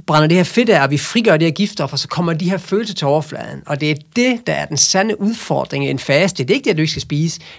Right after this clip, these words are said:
Det er, at man får lov til at ligge der med alt ens pis og ens lort, for at sige det direkte. Alt det lort, som man ikke har ville se i øjnene,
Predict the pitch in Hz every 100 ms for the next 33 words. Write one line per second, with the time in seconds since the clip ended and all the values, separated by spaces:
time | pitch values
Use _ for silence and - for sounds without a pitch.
0 | - 202 208 180 160 175 190 - 180 160
1 | 175 - 170 156 143 147 202 208 - 175
2 | 160 - - 233 - 160 156 185 208 -
3 | 156 147 196 196 170 147 165 156 - 233
4 | 220 214 196 214 196 175 160 190 202 160
5 | 156 - 175 160 156 208 185